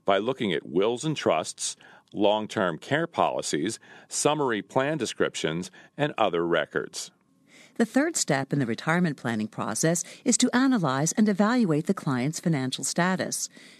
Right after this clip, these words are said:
Speaker 2: At this time, the planner will devise appropriate strategies based on risk tolerance, retirement needs analysis, risk exposures, and other information.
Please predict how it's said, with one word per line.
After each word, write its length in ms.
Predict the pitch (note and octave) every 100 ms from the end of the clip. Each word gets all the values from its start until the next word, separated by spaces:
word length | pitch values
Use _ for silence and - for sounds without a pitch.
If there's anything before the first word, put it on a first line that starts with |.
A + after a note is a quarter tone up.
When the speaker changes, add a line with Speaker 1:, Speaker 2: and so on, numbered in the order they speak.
| -
Speaker 2:
At 140 | -
this 240 | D3+ G#3+ -
time, 340 | C#3+ A2 B2+ - -
the 80 | -
planner 380 | - D3 D3+ E3+
will 140 | B2+
devise 480 | B2+ A2 A#2+ C3 C3+
appropriate 460 | - E3+ E3 G3
strategies 720 | - F#3+ G#3+ G#3+ F3 A#2+ G#2
based 340 | - B2+ C#3 F3+
on 200 | F3 F3+
risk 240 | F#3+ A#3 -
tolerance, 600 | - C#3 A2+ - - - - -
retirement 600 | A3+ G#3 B3 C4+ A#3+ -
needs 200 | B2+ A#2+
analysis, 760 | B2 A#2 G#2 - - - - - - -
risk 300 | C#3 - G#2
exposures, 840 | - - F3 G3 E3 E3+ - -
and 160 | B3 A#3+
other 220 | C4+ G#3+
information. 720 | C#3+ - B2+ A#2 A#2 C#3+ B2